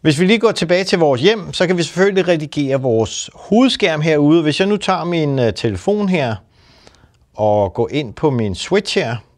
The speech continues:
så lad os lige kalde den her switch to noget andet. Vi kalder den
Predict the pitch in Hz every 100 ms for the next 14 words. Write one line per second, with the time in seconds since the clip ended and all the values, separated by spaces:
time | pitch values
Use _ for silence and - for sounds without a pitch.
0 | _ _ _ - _ _ _ _ - 131
1 | 139 139 135 127 120 - 180 - 143 160
2 | 165 160 170 156 123 - _ _ - -
3 | - 127 - - - 156 143 151 120 -
4 | 92 127 220 202 _ _ _ _ - 90
5 | 107 - 127 107 90 101 64